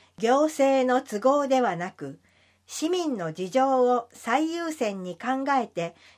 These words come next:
仕事に取り組んでほしいということ。二つ目は、万全の状態で仕事に取り組むために、仕事に生活を合わせるのではなく、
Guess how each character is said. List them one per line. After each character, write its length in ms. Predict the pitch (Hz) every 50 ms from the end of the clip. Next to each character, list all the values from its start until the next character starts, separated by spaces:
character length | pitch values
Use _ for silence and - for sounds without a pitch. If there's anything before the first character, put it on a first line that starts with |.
| _
仕 160 | - - 214
事 260 | 196 233 233 233 226 214
に 160 | 208 208 208
取 220 | - 196 214 277
り 60 | 302
組 200 | - 320 320 311
ん 40 | 294
で 100 | 254 226
ほ 160 | 214 220 208
し 220 | 208 - 262 254 233
い 40 | -
と 160 | - 294 320
い 140 | 269 214 185
う 160 | 185 180 165
こ 160 | - 165 156
と。 180 | - - 139 - - _ _ _ _ _ _ _ _ _ _ _ _ _ _ _ _ _ _ _ _ _ _ _ _ _ _ _ _ _
二 280 | - - - 269 269 269
つ 120 | 262 233
目 160 | 240 226 220
は、 240 | 208 202 202 214 - - - _ _ -
万 340 | 180 208 226 262 311 330 311
全 280 | 320 320 320 320 311
の 160 | 302 302 262
状 240 | 202 220 247 262 262
態 300 | 254 240 226 233 233 214
で 220 | 214 214 202 - -
仕 180 | - - - 196
事 240 | 233 240 240 247 240
に 160 | 233 226 220
取 220 | - 196 208 240
り 60 | 254 254
組 180 | - 269 240
む 100 | 202 180
た 140 | - 160 160
め 160 | 185 190 190
に、 240 | 170 156 151 165 - _ _ _ _ _ _ _ _
仕 180 | - - 233 226
事 300 | 247 262 262 269 262 247
に 160 | 247 247 247
生 280 | - - 240 262 302
活 380 | 311 - 302 294 294 - 269 269
を 220 | 269 262 - -
合 80 | 196 220
わ 140 | 254 285 311
せ 140 | - 320 320
る 140 | 302 285
の 160 | 226 190 170 165
で 120 | 196 214
は 180 | 214 175 160 160
な 140 | 170 202
く、 280 | - - 160 147 151 -